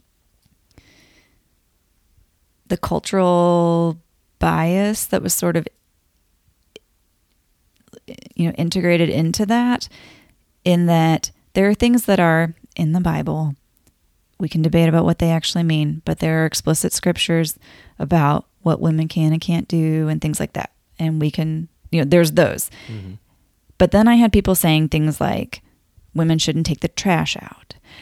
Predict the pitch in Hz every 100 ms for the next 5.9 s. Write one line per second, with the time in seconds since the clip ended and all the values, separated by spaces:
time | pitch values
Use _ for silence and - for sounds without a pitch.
0 | - _ - 165 156 156 156 160 156 -
1 | - _ - 170 156 147 143 151 156 _
2 | _ _ _ _ _ _ _ _ _ _
3 | _ _ _ _ _ _ _ _ _ _
4 | _ _ _ _ _ _ _ - 190 175
5 | - - 170 180 - 180 165 -